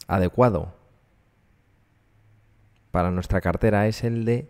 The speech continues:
tener aproximadamente doce. Esto no va de datos concretos,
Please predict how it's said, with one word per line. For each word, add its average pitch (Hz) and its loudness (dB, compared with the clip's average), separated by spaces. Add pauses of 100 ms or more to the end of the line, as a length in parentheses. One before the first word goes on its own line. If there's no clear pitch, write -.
tener 107 -4 (580)
aproximadamente 147 6
doce. 101 0
Esto 147 -2
no 147 0
va 135 0
de 110 -6
datos 117 -2
concretos, 87 -4